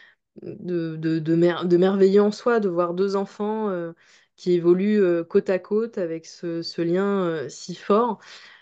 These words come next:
Donc c'est très dur, hein, les, les, les, les premiers mois, les premières, premières semaines, hein, c'est vraiment un, <laughs> un tremblement de terre, hein,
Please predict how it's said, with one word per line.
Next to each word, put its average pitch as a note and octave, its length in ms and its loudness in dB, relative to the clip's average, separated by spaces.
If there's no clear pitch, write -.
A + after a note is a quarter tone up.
Donc D3+ 200 -8
c'est - 180 -16
très B3+ 180 0
dur, A#3 280 2
hein, G#3+ 120 2
les, D3+ 380 0
les, C#3 300 -8
les, C#3 280 0
les D3 120 -4
premiers D#3 260 -8
mois, D#3+ 220 0
les E3 100 2
premières, C#3 540 -6
premières D3 300 -8
semaines, G#3 360 2
hein, F#3 120 0
c'est D#3 180 -12
vraiment E3 300 -6
un, C#3 40 -12
<laughs> - 200 -14
un G#3+ 80 2
tremblement G3 520 4
de E3 80 -2
terre, F#3+ 400 -4
hein, D#3+ 160 -10